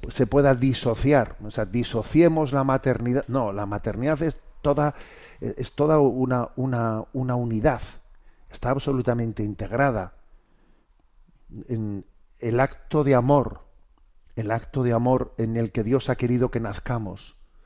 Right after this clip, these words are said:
Dios ha querido que seamos frutos de un acto de amor.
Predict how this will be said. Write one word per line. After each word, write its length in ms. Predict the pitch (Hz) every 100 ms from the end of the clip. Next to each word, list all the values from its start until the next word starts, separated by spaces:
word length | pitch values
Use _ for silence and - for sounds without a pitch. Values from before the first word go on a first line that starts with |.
| _ _ _ _
Dios 260 | 110 113 123
ha 80 | 135
querido 320 | 127 123 131
que 80 | 110
seamos 300 | 120 123 -
frutos 360 | 123 135 127 110
de 60 |
un 120 | 120
acto 420 | 123 - - 143 127
de 100 | 110
amor. 360 | 110 127 -